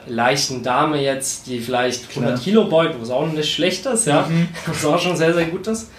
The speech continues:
Speaker 1: ähm, da reicht dann meist eine Woche,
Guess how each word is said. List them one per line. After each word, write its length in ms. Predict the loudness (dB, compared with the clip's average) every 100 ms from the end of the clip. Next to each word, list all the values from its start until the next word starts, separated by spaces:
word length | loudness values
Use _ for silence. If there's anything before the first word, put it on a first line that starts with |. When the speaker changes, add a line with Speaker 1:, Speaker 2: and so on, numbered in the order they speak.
| -20 -20 -20 -20 -20 -14 -4
Speaker 1:
ähm, 520 | 2 4 4 2 -2 -10 -20 -20 -4
da 100 | 2
reicht 280 | 2 4 2
dann 300 | 0 -4 -8
meist 400 | -2 0 2 0
eine 100 | 0
Woche, 280 | -2 -2 -4